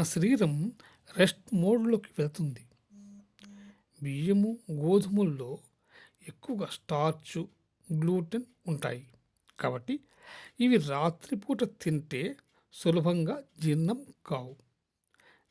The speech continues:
జీర్ణం కాని పదార్థం ఏమవుతుంది? కడుపులో బరువుగా ఉంటుంది,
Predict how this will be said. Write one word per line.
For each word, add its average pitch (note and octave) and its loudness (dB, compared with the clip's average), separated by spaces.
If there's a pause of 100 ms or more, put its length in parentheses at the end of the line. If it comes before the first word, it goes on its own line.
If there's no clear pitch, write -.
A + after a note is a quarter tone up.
జీర్ణం A#3+ 2 (160)
కాని G#3+ 0
పదార్థం F3+ 0 (140)
ఏమవుతుంది? F3 -2 (800)
కడుపులో F#3+ 0 (180)
బరువుగా D3 -2 (100)
ఉంటుంది, B2+ -14